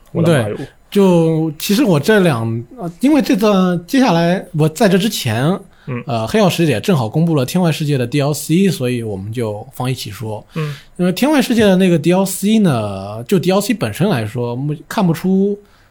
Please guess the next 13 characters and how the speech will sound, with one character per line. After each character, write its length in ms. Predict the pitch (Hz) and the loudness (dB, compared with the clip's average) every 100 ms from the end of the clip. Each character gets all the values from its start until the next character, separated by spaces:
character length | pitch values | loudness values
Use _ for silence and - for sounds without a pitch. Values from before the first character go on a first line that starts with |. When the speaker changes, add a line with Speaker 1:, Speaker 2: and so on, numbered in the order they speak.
| _ | _
Speaker 2:
太 200 | - - | -8 -2
多 140 | 151 156 | 0 2
的 80 | |
东 180 | 143 160 | 2 0
西 120 | 185 | -2
来， 200 | 117 107 110 | -6 -10 -4
但 120 | 160 | 0
是 60 | 156 | 0
我 220 | 127 113 | 0 0
的 80 | 190 | 0
感 180 | 110 | -2
觉 100 | 113 | -4
是， 380 | 117 - 131 101 | -4 -2 -4 -4